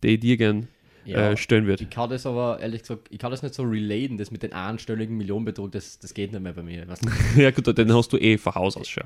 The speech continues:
Speaker 2: Nee, das, den, das hab ich jetzt Mittag ausgegeben.
Speaker 1: Genau, deswegen haben wir, deswegen ist unser Bügelbrett ja mit Gold, äh, bestückt und so. Und,
Speaker 2: <laughs> Ja.
Speaker 1: und da das, das, das obere, das ist alles mit Samt bezogen.
Speaker 2: Ja, äh, das, das
Speaker 1: Richtig fein.
Speaker 2: das ist viel feiner, da bist du.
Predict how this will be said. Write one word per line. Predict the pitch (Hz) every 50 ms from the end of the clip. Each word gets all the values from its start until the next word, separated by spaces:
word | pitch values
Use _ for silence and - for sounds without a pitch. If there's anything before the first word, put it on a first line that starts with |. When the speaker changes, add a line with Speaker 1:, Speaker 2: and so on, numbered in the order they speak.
| - -
Speaker 2:
Nee, | 104 104
das, | 92 - 104 101 98 - - -
den, | 107 101 104 110 98
das | - 110 104 -
hab | 113 117
ich | 120
jetzt | 120 - - 120
Mittag | 131 127 120 95 95
ausgegeben. | 92 92 - - 98 92 87
Speaker 1:
Genau, | - 131 120 117 110 104
deswegen | 147 123 117 135 123 123
haben | 123 127
wir, | 123 127
deswegen | 123 - 120 131 139 135
ist | 127 -
unser | 147 135 127 135
Bügelbrett | 127 - 143 143 151 143 - 143 139 139 - -
ja | 131 127 127 131 131 131 127 127
mit | 127 - 123 -
Gold, | - - 131 131 131 131 - - - _ -
äh, | 120 123 113
bestückt | 110 - 160 151 - - 117 107 101 226 190
und | 104 104 160
so. | 143 104
Und, | 101 104
Speaker 2:
<laughs> | 107 107 120 - -
Ja. | - 95 - - - - 107 - -
Speaker 1:
und | - 117 113 104 - -
da | 117 113 113
das, | 104 - 107 107 - - - -
das, | - 104 -
das | - 120 113 - -
obere, | 123 131 131 135 131 131 127
das | 117 120 113 120
ist | 113 120
alles | - 113 117 117 - -
mit | 120 117 -
Samt | - 120 101 113 117 - -
bezogen. | - - - - - 107 104 - - - 101
Speaker 2:
Ja, | 104 107 107 107 98
äh, | - - 95
das, | 90 101 98 - _
das | - 101 95 - _ -
Speaker 1:
Richtig | 117 110 - - - -
fein. | - 95 95 95 98 110
Speaker 2:
das | 101 98
ist | _ _ _ _
viel | - 110 101
feiner, | - - 85 82 82 82 82
da | 82 82
bist | 87 90 -
du. | -